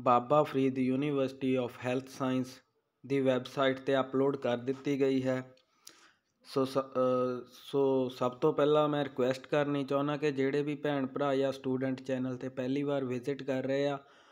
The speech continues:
ਉਹ ਚੈਨਲ ਨੂੰ ਸਬਸਕ੍ਰਾਈਬ ਕਰ ਦੇਣ ਤੇ ਬੈਲ ਆਈਕਨ ਨੂੰ ਦਬਾ ਦੇਣ ਤਾਂ ਕਿ ਆਉਣ ਵਾਲੇ ਸਾਰੇ ਨੋਟੀਫਿਕੇਸ਼ਨ ਤੁਹਾਨੂੰ ਸਭ ਤੋਂ ਪਹਿਲਾਂ ਮਿਲ ਸਕਣ। ਹੁਣ ਗੱਲ ਕਰਦੇ ਹਾਂ ਜੀ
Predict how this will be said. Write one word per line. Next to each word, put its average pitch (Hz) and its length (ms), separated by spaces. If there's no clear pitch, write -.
ਉਹ 156 100
ਚੈਨਲ 147 420
ਨੂੰ 143 100
ਸਬਸਕ੍ਰਾਈਬ 139 680
ਕਰ 139 200
ਦੇਣ 147 240
ਤੇ 147 140
ਬੈਲ 131 280
ਆਈਕਨ 131 280
ਨੂੰ 139 140
ਦਬਾ 120 320
ਦੇਣ 135 240
ਤਾਂ 139 200
ਕਿ 147 140
ਆਉਣ 131 260
ਵਾਲੇ 135 240
ਸਾਰੇ 135 320
ਨੋਟੀਫਿਕੇਸ਼ਨ 135 760
ਤੁਹਾਨੂੰ 139 320
ਸਭ 127 180
ਤੋਂ 147 220
ਪਹਿਲਾਂ 139 320
ਮਿਲ 127 160
ਸਕਣ। 113 400
ਹੁਣ 135 180
ਗੱਲ 147 240
ਕਰਦੇ 143 400
ਹਾਂ 143 120
ਜੀ 143 200